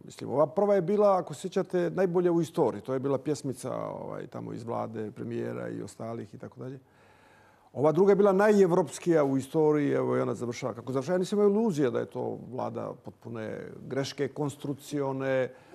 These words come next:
sa takvim jednim konglomeratom i stvarno, ja mislim da Crna Gora u istoriji svojoj nije pala tako u ozbiljnosti kad gledamo, ovaj, one sjednice vlade i ono što govore. A, predsjednik vlade je zadužen za borbu protiv kriminala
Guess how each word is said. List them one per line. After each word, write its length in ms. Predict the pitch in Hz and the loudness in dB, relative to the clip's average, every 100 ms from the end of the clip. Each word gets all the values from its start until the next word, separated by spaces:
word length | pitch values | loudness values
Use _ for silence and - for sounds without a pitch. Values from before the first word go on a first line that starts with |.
| - - - | -18 -16 -8
sa 160 | 320 - - - | -6 -6 -6 -4
takvim 280 | 139 143 | -4 -4
jednim 200 | 135 135 | -4 -4
konglomeratom 760 | 127 135 131 131 139 143 160 151 | -4 -2 0 2 4 4 2 2
i 100 | 147 - - - | 2 0 -14 2
stvarno, 320 | 117 117 135 | 6 6 4
ja 80 | 135 | 0
mislim 220 | 135 147 | 0 4
da 120 | 151 | 4
Crna 260 | 147 160 165 | 4 0 2
Gora 160 | 175 | 6
u 80 | 180 | 6
istoriji 380 | 170 - 240 165 | 4 4 4 4
svojoj 220 | 143 143 | 6 4
nije 160 | 139 135 | 4 0
pala 300 | 135 131 113 | 2 2 2
tako 440 | 120 113 127 117 117 _ _ _ _ _ | -4 -6 -6 -8 -10 _ _ _ _ _
u 140 | - 127 | -6 -6
ozbiljnosti 600 | 110 143 147 139 - 120 | -2 0 0 -2 -6 -12
kad 100 | 120 | -4
gledamo, 540 | 143 135 131 123 - - _ | -2 0 -2 -4 -6 -14 _
ovaj, 320 | 120 113 110 110 | -10 -6 -6 -8
one 220 | 120 110 | -10 -12
sjednice 400 | - 123 113 117 | -10 -10 -10 -10
vlade 600 | 113 123 123 120 117 117 | -6 -6 -6 -8 -10 -10
i 180 | 117 117 | -12 -12
ono 160 | 117 | -12
što 160 | 101 - | -12 -8
govore. 500 | 120 135 131 123 123 - _ - _ _ _ - | -2 0 2 2 -2 -6 _ -20 _ _ _ -14
A, 380 | 110 107 107 104 - | -10 -8 -8 -10 -8
predsjednik 460 | - 156 156 170 139 | -4 -4 -2 -4 -2
vlade 300 | 160 156 139 | 0 0 -2
je 40 | |
zadužen 460 | 110 147 147 127 135 | -4 -4 -4 -4 -6
za 100 | 123 | -6
borbu 200 | 131 147 | -6 -6
protiv 220 | 131 123 | -8 -12
kriminala 560 | 135 135 160 208 226 | -10 -6 -4 0 2